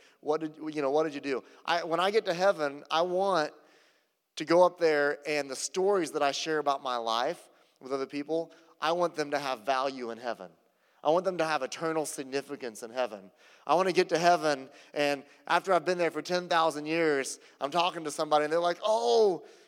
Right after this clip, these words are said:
can, you know, share, share that story that you told about, you know, that time you went on that trip and did this thing, and I'll be like, "Oh, it was so awesome," but 'cause the Lord called me to it. It wasn't like, "Oh, I did all these things,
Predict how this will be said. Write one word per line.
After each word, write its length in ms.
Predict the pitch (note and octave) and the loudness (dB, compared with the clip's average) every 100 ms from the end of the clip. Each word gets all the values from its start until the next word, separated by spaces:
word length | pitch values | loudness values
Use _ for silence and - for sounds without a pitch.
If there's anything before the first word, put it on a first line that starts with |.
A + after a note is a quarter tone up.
| - | -8
can, 200 | F#3 F3+ | -8 -4
you 140 | G3+ | 0
know, 100 | F#3+ | 2
share, 440 | E3+ G#3+ A#3+ B3 - | 2 2 4 2 0
share 200 | B3 B3+ | -4 -2
that 180 | A3+ | -2
story 600 | G#3 - A3+ A3 A3+ G#3+ | -4 -2 2 4 4 4
that 180 | F3 E3+ | 4 2
you 100 | E3+ | 0
told 360 | E3 E3 D#3 C#3+ | -2 0 2 2
about, 360 | D3 E3+ F3 - | 0 0 -2 -6
you 120 | F3+ | -2
know, 80 | F3+ | 0
that 180 | F3+ F#3+ | 2 0
time 300 | G3 F#3+ G3 | -2 -6 -4
you 100 | F#3 | -2
went 160 | G3 F#3+ | 0 -2
on 140 | F#3 | -2
that 200 | F3+ E3+ | -4 -4
trip 280 | - G3+ F#3+ | -2 -2 -2
and 100 | F3 | -4
did 160 | F#3+ | -4
this 140 | F#3+ F3+ | -4 -6
thing, 300 | F#3+ F#3+ F#3 | -4 -4 -2
and 20 | |
I'll 140 | D#3+ | -4
be 80 | F3 | -4
like, 140 | E3+ F#3 | -6 -8
"Oh, 260 | B3 C4 B3+ | -8 -8 -6
it 40 | |
was 100 | B3 | -6
so 120 | - | -8
awesome," 640 | B3 A#3+ G#3+ A3+ G#3 G3+ - - - - | -10 -10 -8 -8 -10 -12 -16 -20 -20 -6
but 180 | G#3 G#3 | -2 -2
'cause 140 | A3 | -4
the 80 | G3+ | -6
Lord 260 | G#3+ A#3+ A#3+ | 0 0 0
called 260 | A3 G#3+ | -6 -8
me 80 | G#3+ | -8
to 240 | F3+ E3+ C#3+ | -8 -4 -4
it. 180 | G#2 - _ _ _ _ _ _ E3+ | -4 -10 _ _ _ _ _ _ -8
It 40 | |
wasn't 260 | F#3 F3 E3 | -6 -6 -6
like, 220 | D#3 D#3+ | -6 -4
"Oh, 200 | F3 F#3 | -4 -2
I 100 | E3 | -2
did 160 | D#3+ F3 | -4 -4
all 380 | F3 G3 G#3+ | -2 -2 0
these 240 | G3+ G3 - | 0 -2 -2
things, 720 | G3 F#3+ D3 B2+ B2+ - - | 0 0 0 -4 -10 -16 -16